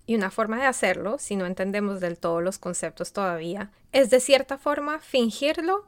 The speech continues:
hasta lograrlo, que muchas veces resulta en nosotros probando que manejamos los conceptos en lugar de realmente personificarlos. Entonces, ¿de qué estamos realmente hablando acá?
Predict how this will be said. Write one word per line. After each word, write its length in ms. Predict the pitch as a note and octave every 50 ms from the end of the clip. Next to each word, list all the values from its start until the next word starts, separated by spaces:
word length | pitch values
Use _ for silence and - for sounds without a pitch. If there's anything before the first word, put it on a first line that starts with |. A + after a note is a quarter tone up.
| _ -
hasta 320 | A3 A3 - - A3+ G#3
lograrlo, 520 | G#3 F#3+ F3+ E3+ F#3 - - - - - - _ _ _ _ _ _ _ -
que 160 | E4 E4 D#4
muchas 340 | C#4 B3+ B3 - G#3+ F#3+ F#3
veces 300 | G#3 G#3+ G#3+ - A3 G#3
resulta 560 | A3+ A3+ - - G#3 G3+ F#3+ - F#3 F#3 F#3
en 100 | F#3 F#3
nosotros 500 | F#3+ - - F#3 F3+ - - F3+ - -
probando 540 | - - F#3+ F3+ G3+ A#3 C4 B3+ G#3+ F#3 -
que 80 | -
manejamos 560 | E3+ F3 F3+ F3 F3+ F3+ F#3 E3+ E3 E3 -
los 140 | F3+ F#3 -
conceptos 680 | - - F#3+ F#3 - G#3 G3 - - - - - - - -
en 120 | G3 G3+
lugar 300 | G3+ F#3+ E3+ F3+ F3 F3+
de 140 | E3+ F#3+ F#3+
realmente 640 | G3+ G#3+ A3 G3 F#3 F#3 F#3+ G#3 G#3+ G#3+ G#3 A3 -
personificarlos. 1160 | - G#3+ G#3+ - G3+ F#3 F#3 F3+ - - E3+ - - - - - - - - - - - - - - - -
Entonces, 540 | C4+ C#4+ B3 D#4+ E4 D#4 E4 F4+ F4 - - -
¿de 200 | B3+ D#4+ E4 E4
qué 80 | D#4+
estamos 340 | D#4+ - - D#4+ D#4+ F4 F4+
realmente 460 | F4+ F#4+ F#4+ F4+ D4 B3+ A#3+ A3 G#3+
hablando 340 | G3+ G#3 G#3+ G#3+ G#3+ G#3 G3
acá? 300 | G3+ G3+ - - - _